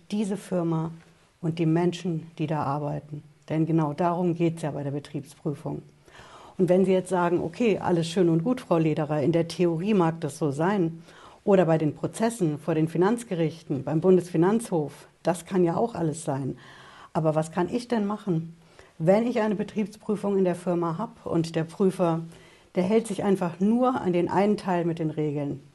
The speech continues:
der schätzt von vornherein und guckt überhaupt nicht, was mit diesen Schätzungen bei mir in der Firma wirklich erwirtschaftbar ist? Konnte ich mit der Firma wirklich so viel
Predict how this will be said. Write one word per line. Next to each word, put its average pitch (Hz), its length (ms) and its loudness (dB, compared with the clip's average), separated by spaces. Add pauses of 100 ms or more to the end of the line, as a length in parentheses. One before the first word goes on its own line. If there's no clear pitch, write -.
der 160 120 0
schätzt 233 400 -4
von 185 160 -2
vornherein 175 760 -2 (640)
und 190 160 -2
guckt 254 280 -4
überhaupt 202 420 0
nicht, 160 380 -2 (640)
was 185 160 -2
mit 190 160 0
diesen 185 200 0
Schätzungen 185 580 -2
bei 175 120 2
mir 214 160 2
in 208 60 0
der 160 120 -2
Firma 175 420 -2
wirklich 175 580 -6 (600)
erwirtschaftbar 165 1000 -2
ist? 151 320 -10 (160)
Konnte 240 400 0
ich 160 320 -4
mit 175 140 0
der 165 120 -2
Firma 170 440 -4
wirklich 208 360 -4
so 226 180 -2
viel 170 460 -4